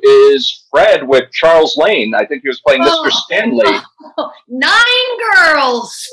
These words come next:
Speaker 1: Nine girls, you know, and it was just a wonderful opportunity for Fred and Ethel and Ricky because, yeah, you know, once Lucy's wheeled away in the <laughs>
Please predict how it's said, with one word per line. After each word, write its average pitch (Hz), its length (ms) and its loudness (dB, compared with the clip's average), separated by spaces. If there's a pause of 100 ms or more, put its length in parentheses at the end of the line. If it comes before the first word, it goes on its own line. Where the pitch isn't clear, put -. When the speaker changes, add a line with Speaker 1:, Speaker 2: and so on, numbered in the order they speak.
(120)
Speaker 1:
Nine 214 460 4
girls, 143 760 4
you 156 120 -2
know, 160 220 4
and 170 120 2
it 180 60 4
was 170 140 2
just 208 160 4
a 180 80 4
wonderful 180 420 2
opportunity 156 840 0
for 127 260 2
Fred 139 380 4
and 156 180 2
Ethel 120 500 0 (200)
and 123 200 -2
Ricky 113 480 -2 (460)
because, 127 500 2
yeah, 139 320 4 (220)
you 160 80 0
know, 143 160 2
once 185 360 0
Lucy's 170 460 2
wheeled 180 260 4
away 180 320 4
in 175 60 2
the 151 100 4
<laughs> 156 60 4